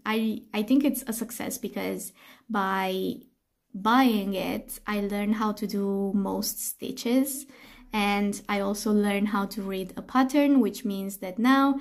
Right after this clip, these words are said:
I can get any pattern online and know what they mean and how to do them. And I can probably make about anything, uh, after this, after my first project. I can definitely improve this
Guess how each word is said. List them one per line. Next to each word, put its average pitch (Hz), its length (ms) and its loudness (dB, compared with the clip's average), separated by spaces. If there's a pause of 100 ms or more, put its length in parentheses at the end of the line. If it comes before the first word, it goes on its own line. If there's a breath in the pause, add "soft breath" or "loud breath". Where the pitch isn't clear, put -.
(240 loud breath)
I 214 140 -4
can 214 220 0
get 196 320 -4
any 269 720 6
pattern 247 640 4
online 214 720 2
and 208 340 2
know 208 300 2
what 202 300 -2
they 185 180 -4
mean 247 520 6
and 208 140 -2
how 196 160 -2
to - 180 -10
do 269 160 0
them. 269 300 4 (340 loud breath)
And 214 200 -2
I 214 100 0
can 302 220 0
probably 220 400 2
make 190 440 -4
about 180 400 -10 (120)
anything, 208 680 0 (440)
uh, 196 180 -4
after 208 400 -4
this, 196 520 -4 (100)
after 196 580 -4
my 190 400 -2
first 202 380 -8
project. 208 440 -4 (240 loud breath)
I 233 120 -2
can 240 160 6
definitely 285 340 2
improve 262 540 4
this 180 440 -6